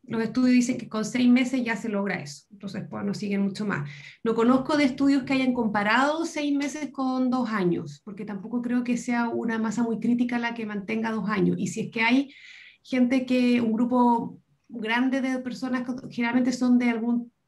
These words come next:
subgrupo, en el sentido de que alguna cultura promueve más eso, algún tipo de educación promueve más eso, entonces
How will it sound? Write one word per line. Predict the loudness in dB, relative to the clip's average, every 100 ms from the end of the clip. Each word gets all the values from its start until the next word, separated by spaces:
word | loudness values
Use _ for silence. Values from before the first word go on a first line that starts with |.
| _
subgrupo, | -2 0 4 4 4 0 -8 -10 -8
en |
el | -8
sentido | -6 -6 -6
de | -4 -4
que | -4
alguna | -4 -4 -2 0
cultura | 2 4 4 4
promueve | 2 0 0 0 -2
más | -2 -2
eso, | -2 -4 -6 -6 -4 -2
algún | 0 0 -2
tipo | -6 -6
de | -4 -2
educación | 0 0 -2 0 2 2
promueve | 0 -2 -4 -4
más | -4 -4
eso, | -4 -6
entonces | -8 -8 -6 -8